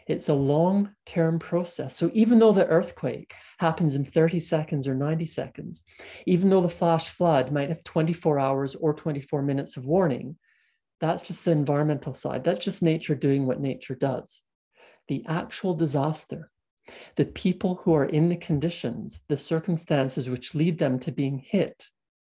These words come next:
that takes a long time. So changing our frame of mind not, it means also thinking beyond natural disaster and beyond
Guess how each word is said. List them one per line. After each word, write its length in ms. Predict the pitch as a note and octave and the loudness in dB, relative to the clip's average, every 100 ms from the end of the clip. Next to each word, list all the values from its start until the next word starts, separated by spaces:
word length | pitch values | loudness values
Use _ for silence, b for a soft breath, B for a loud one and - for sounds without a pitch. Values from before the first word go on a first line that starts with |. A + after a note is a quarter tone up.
| _ _ _ _ _ _ _ _ | _ _ _ _ _ _ _ _
that 240 | D3 C#3+ - | 0 0 0
takes 300 | C#3+ C#3 - | -6 -4 -4
a 40 | |
long 280 | C3 B2+ B2+ | 0 0 -2
time. 400 | - C3+ C3 - _ _ _ b b b b b | -4 -6 -6 -12 _ _ _ b b b b b
So 140 | D#3+ | -2
changing 640 | D#3 - F#3 G3+ A3+ A3 | -2 -4 2 4 6 6
our 100 | G3+ | 4
frame 360 | F3+ - F3 E3 | 2 0 2 2
of 100 | C#3 | 2
mind 540 | D3+ G3 C3+ - - _ _ _ - | 0 0 -4 -10 -18 _ _ _ -8
not, 400 | C#3+ D3+ F3+ - | -2 2 0 0
it 200 | D3+ D3 | 0 2
means 260 | D#3 D3+ - | 2 0 0
also 360 | D#3+ G3+ - | 0 0 -2
thinking 480 | D#3 E3 C#3+ - C#3 | -6 -4 -6 -4 -6
beyond 440 | D3 C3+ D3+ F#3 E3+ | -4 -4 -2 0 0
natural 420 | F3 G#3 - G3 | -2 -6 -8 -8
disaster 720 | D3 - C3 - - C#3+ E3 _ _ _ _ _ - | -6 -8 -8 -10 -8 -6 -8 _ _ _ _ _ -2
and 360 | F#3 G3 D3+ | 2 4 4
beyond 380 | D#3+ D3 C#3+ C3+ | 2 2 2 0